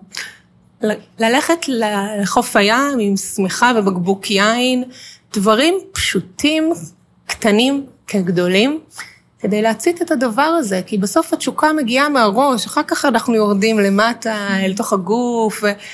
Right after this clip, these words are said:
אז זה מבחינתי, אה,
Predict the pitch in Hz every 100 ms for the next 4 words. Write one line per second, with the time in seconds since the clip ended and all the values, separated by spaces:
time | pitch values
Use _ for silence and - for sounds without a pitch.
0 | - - - - - - 208 208 196 190
1 | - _ _ _ _ - - 208 247 262
2 | 285 - 208 185 180 220 214 214 208 196
3 | 190 190 175 _ - 196